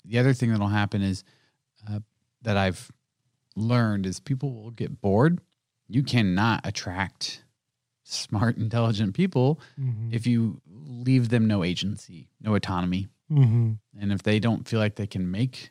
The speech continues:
Speaker 1: decisions and they're a part of this process, they'll find somewhere where they can be.
Speaker 2: Right. So you're saying protocols and rules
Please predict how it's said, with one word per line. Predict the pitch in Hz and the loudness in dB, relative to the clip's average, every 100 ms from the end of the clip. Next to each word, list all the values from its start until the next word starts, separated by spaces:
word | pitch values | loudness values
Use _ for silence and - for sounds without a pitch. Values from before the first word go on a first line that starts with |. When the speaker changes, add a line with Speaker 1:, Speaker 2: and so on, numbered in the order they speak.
| _ | _
Speaker 1:
decisions | - 120 135 117 123 123 | -20 -4 -2 2 2 2
and | 101 | 0
they're | 98 87 | 0 0
a | |
part | - 104 120 | -2 0 2
of | 123 | 2
this | 123 | 0
process, | - 123 117 113 120 110 107 - _ _ _ _ _ | 0 2 2 2 0 0 -2 -8 _ _ _ _ _
they'll | 107 110 | -2 0
find | - 110 101 | 2 2 2
somewhere | 107 101 | 0 2
where | 95 90 | 0 0
they | 76 | -2
can | - 80 | -4 -8
be. | - - _ _ _ | -8 -16 _ _ _
Speaker 2:
Right. | 107 104 - _ _ _ | -14 -12 -18 _ _ _
So | - | -4
you're | 147 | 2
saying | 196 202 165 139 127 - _ _ _ _ | 6 8 8 6 4 -4 _ _ _ _
protocols | - 170 - 160 147 127 | 4 6 8 8 6 6
and | 131 | 6
rules | 131 135 131 123 120 - | 8 8 6 4 0 -6